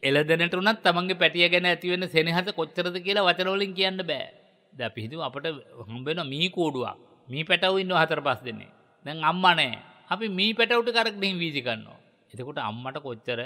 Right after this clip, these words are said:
හිතට ගින්දරක් දුකක් එනවද? මුළු ජීවිතේ මේ දුක උහුලනවනේ. ඒ සත්තුන්ට තියෙන්නේ හිතක්මයි. මේකෙන් අපි තේරුම් ගත යුතු වැදගත්ම දේ ඒක.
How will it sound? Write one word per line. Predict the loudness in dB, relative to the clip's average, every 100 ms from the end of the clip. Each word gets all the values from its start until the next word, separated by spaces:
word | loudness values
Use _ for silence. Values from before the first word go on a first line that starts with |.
| -10 _ _ _ _
හිතට | -8 -4 -4 -6
ගින්දරක් | -8 -8 -4 -2 -2 -4
දුකක් | -4 -2 -2
එනවද? | -4 -8 -8 -8 -8
මුළු | -10 -10
ජීවිතේ | -10 -8 -6 -2 0 0
මේ | -2
දුක | -10 -8
උහුලනවනේ. | -6 -6 -8 -12 -16 -20 _ _ 6
ඒ | 8 8
සත්තුන්ට | 6 2 2 0 -2 -2
තියෙන්නේ | 6 6 6 2
හිතක්මයි. | 2 6 6 6 0 0 -2 -12 -20 _ _
මේකෙන් | -4 0 0
අපි | 0
තේරුම් | 2 2 4
ගත | 2 0
යුතු | 0 2
වැදගත්ම | 4 4 2 0 2
දේ | 4
ඒක. | 2